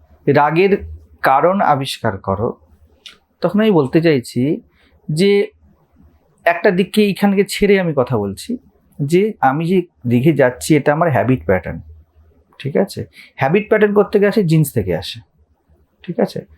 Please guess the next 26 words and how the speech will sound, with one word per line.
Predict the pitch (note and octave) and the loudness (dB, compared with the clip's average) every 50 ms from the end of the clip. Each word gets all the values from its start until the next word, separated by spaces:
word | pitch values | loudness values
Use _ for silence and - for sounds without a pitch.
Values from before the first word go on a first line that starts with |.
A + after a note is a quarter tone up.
| _ _ _ _ _ _ _ | _ _ _ _ _ _ _
প্রত্যেকটা, | - - - - A3+ G#3 - B3 G#3 | -2 -2 0 0 -2 0 2 2 2
প্রত্যেকটা | G#3 G3+ F3+ - G3 F3+ - G3 | 2 2 2 2 -2 0 0 0
ক্যারি | E3+ F#3 F3 E3+ F3+ | 2 2 2 2 2
করে, | F3 F#3 F3 F3 F3+ F3+ - _ _ _ - _ _ | 0 0 0 0 -2 -6 -10 _ _ _ -20 _ _
ঠিক | - G3+ G#3+ | -4 -2 -2
আছে? | G3 F#3 - _ _ _ _ _ _ _ _ _ _ _ _ _ _ _ _ _ | -2 -4 -6 _ _ _ _ _ _ _ _ _ _ _ _ _ _ _ _ _
এইবার | E3 F#3 F#3+ A3 A3 | 2 4 4 4 2
এই | B3 A#3+ A#3 A3+ G3 D#3 - - _ _ _ _ _ - C3 | 2 0 2 0 0 -2 -2 -8 _ _ _ _ _ -4 0
জেনেটিক্যাল | A#2+ D3+ E3+ G3 A3+ G#3 B3 B3+ A3+ - C4+ C4+ C4 A#3+ G3+ | 2 2 4 2 2 2 2 0 4 4 2 2 2 0 0
যদি | G3+ B3 G#3+ B3 A#3 | 2 2 2 2 0
সত্যি | - - G3+ - - - A#3+ | 2 0 0 0 2 0 0
সত্যিই | - - C4+ C4 - - C4+ C4 | 2 2 -2 -2 0 0 2 2
আমার | B3 A3+ A#3 A3+ A3 | 2 2 0 0 0
মধ্যে | G#3+ G#3 F#3+ D#3+ D3 D3+ C#3 A2 F#2 - - | -2 -4 -6 -4 -2 -2 0 0 0 -2 -2
প্রকৃতিগতভাবে | D3 D#3+ D#3 F3 F3+ - G#3 G3 F#3+ F#3+ F#3+ F#3+ E3+ E3 D3+ C#3 C3 D3 D#3+ F3 - - _ _ _ _ _ _ | -4 -4 -2 -2 0 0 2 2 2 2 4 2 2 4 2 2 2 2 2 2 0 -4 _ _ _ _ _ _
কোনো | - A#3 A#3+ A#3+ | 0 2 2 2
একটি | B3 A#3 - - _ A#3+ A#3+ A#3+ A#3 G#3+ - - - - - _ _ - - - - _ - - _ | 0 -2 -4 0 _ 2 2 2 2 -2 -6 -10 -16 -20 -20 _ _ -20 -20 -20 -20 _ -20 -10 _
অ্যাট্রিবিউট, | - D3 D3 - - G3 F#3+ F3 E3+ D3 C#3 | 0 0 0 2 0 0 2 4 2 2 2
কোনো | - E3 E3 E3+ | 0 0 0 0
একটি | E3+ E3 - - F3 | 0 -2 -2 -2 -2
বৃত্তি | D3 C3 C#3 D3+ D3+ - _ G#3 E3+ A#2 - - _ _ _ _ - - _ _ _ - | 0 2 0 -2 -2 0 _ 2 2 2 0 -4 _ _ _ _ -20 -20 _ _ _ -2
খুব | - G#3 G#3+ F#3 F#3 G3+ E3+ C#3+ | 0 2 2 4 2 2 2 2
বেশি | D3 C#3+ - G#3+ F#3+ | 0 0 2 -2 2
পরিমাণের | - G#3 F#3+ G#3 G3 G#3 G3+ G3+ F#3 - _ | 2 2 2 4 2 0 0 -2 -6 -4 _
থাকে | F3 - - | -4 -4 0
জেনেটিক্যালি, | C#3 F3+ A3 B3+ G3+ F3+ F3 - B2 G2 F#2 F2 - | 0 2 2 2 0 0 0 0 -2 -2 -2 -8 -14